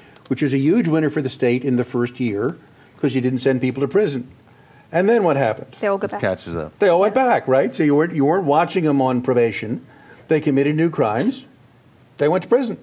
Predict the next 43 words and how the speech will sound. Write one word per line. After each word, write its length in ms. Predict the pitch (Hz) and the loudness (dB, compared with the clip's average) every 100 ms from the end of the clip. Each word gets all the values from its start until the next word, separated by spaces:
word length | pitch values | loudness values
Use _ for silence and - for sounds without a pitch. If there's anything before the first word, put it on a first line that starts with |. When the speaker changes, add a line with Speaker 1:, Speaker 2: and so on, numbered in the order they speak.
| - _ 240 | -18 _ -14
Speaker 2:
Right. 160 | 196 - - - | -12 -14 -20 -4
So 100 | 247 | 0
be 80 | 285 | 2
very 220 | 269 339 | 2 2
careful 320 | 339 285 262 | 0 0 0
when 100 | 226 | 0
you 60 | 208 | 0
do 220 | 226 226 | -2 -2
do 120 | 226 | -2
your 120 | 202 | -2
post-study. 720 | 208 202 202 - 208 196 240 - - | -2 -4 -4 -4 -2 -2 -4 -6 -8
Don't 220 | - 233 262 | -2 0 0
ever 180 | 262 | -2
study 380 | 320 - 277 247 | 0 0 0 2
anything 380 | 240 240 247 214 | 2 0 0 -2
one 180 | 202 202 | -2 0
year 160 | 185 | -2
out. 300 | - 190 - | -2 -4 -6
It's 100 | - | -8
called 180 | - 233 | -4 -2
the 60 | 233 | 0
honeymoon 400 | 269 262 214 185 | 0 2 0 -2
period. 380 | 202 175 160 170 | -2 0 0 0
Everything 480 | 220 262 302 285 | 2 0 0 2
looks 200 | 285 285 | 0 0
good 300 | - 262 247 | 0 2 2
one 240 | 214 233 233 | 0 0 2
year 140 | 226 | 0
out. 360 | 208 175 - - - - _ - | 0 -4 -8 -20 -20 -20 _ -6
Three, 320 | 254 302 302 | -2 2 0
it's 180 | - 226 | 0 -4
like 120 | 233 | -2
a 40 | |
marriage. 360 | 320 285 - - - - | -2 -2 -8 -20 -20 -20
It's 100 | - | -8
the 80 | 254 | -2
honeymoon, 300 | 269 220 - | 0 -2 -4
right? 200 | 190 208 | -4 0
Everything's 300 | 233 277 254 | 0 0 0
great. 300 | 247 175 - - - - | 0 -2 -6 -20 -18 -14
It's 160 | 208 | -8
year 220 | 196 240 | 0 2
one. 300 | - 214 147 | 2 0 -2